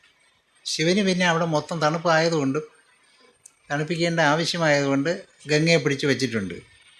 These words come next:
അതും പോരാഞ്ഞിട്ട് തണുത്ത പാമ്പിനെ എടുത്ത് ചുറ്റിയിട്ടുണ്ട്. ഇതൊന്നും പോരാഞ്ഞിട്ട് ചന്ദ്രനെ കൂടെ ഇറക്കി വെച്ചിട്ടുണ്ട്. അപ്പോൾ മൊത്തം തണുപ്പാണ്.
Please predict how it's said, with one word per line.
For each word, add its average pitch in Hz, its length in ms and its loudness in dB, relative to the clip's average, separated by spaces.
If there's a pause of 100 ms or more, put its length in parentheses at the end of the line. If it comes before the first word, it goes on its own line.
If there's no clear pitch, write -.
(640)
അതും 170 200 0
പോരാഞ്ഞിട്ട് 156 560 4
തണുത്ത 151 280 2
പാമ്പിനെ 151 420 2
എടുത്ത് 147 280 0
ചുറ്റിയിട്ടുണ്ട്. 131 540 -4 (760)
ഇതൊന്നും 185 460 6
പോരാഞ്ഞിട്ട് 156 540 4
ചന്ദ്രനെ 160 420 4
കൂടെ 131 200 0
ഇറക്കി 117 220 -2
വെച്ചിട്ടുണ്ട്. 110 400 -10
അപ്പോൾ 156 120 -6
മൊത്തം 170 420 -2
തണുപ്പാണ്. 131 440 -2